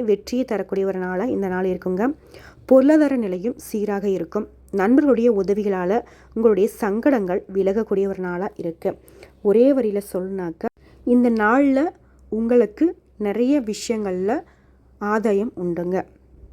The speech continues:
ஆக மொத்தத்துல இந்த நாளை பொறுத்த வரைக்கும்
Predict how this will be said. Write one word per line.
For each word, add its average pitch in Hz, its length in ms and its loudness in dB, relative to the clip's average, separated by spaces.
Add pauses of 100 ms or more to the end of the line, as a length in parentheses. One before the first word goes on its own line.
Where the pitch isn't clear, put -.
(1600)
ஆக 277 400 4
மொத்தத்துல 226 420 0
இந்த 208 160 -6
நாளை 196 340 -2
பொறுத்த 208 320 -6
வரைக்கும் 190 360 0